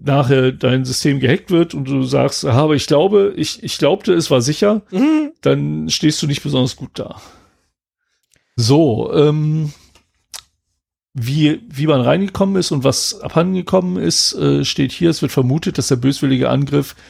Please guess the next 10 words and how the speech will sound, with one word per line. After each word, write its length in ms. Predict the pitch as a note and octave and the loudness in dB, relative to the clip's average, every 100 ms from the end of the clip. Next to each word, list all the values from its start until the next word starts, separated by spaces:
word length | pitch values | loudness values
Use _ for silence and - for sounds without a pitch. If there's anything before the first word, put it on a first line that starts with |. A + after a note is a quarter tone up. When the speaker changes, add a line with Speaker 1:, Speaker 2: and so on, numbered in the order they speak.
| - _ _ _ _ _ - | -20 _ _ _ _ _ -2
Speaker 1:
äh, 680 | C3+ C3+ C3 C3 C3 C3 C3+ - _ _ _ _ _ _ _ _ _ _ - | 2 4 4 4 4 2 0 -6 _ _ _ _ _ _ _ _ _ _ -2
der 80 | B2 | 0
böswillige 500 | D3 - C#3+ C3 B2+ | 0 2 0 2 0
Dritte 560 | B2 D3+ - D3+ D3+ - | 0 0 2 2 2 0
einen 400 | B2+ B2+ C3 C3+ | 0 2 0 0
Kundendienstmitarbeiter, 1700 | A3+ G#3+ C#3+ A#2+ - B2+ A#2+ C3 C3 B2 A#2+ A#2+ B2 C3+ B2 A#2+ B2 | 0 0 0 0 0 0 0 0 2 2 2 2 -2 -2 -2 0 -2
äh, 60 | B2+ | -2
social 600 | - C3+ - C3+ B2+ B2 | 0 0 2 0 2 0
geengineert 760 | C#3+ C3 B2+ B2+ B2 B2+ B2 | 0 2 2 2 2 2 2
hat, 320 | D#3 F#3+ - | -2 -2 -10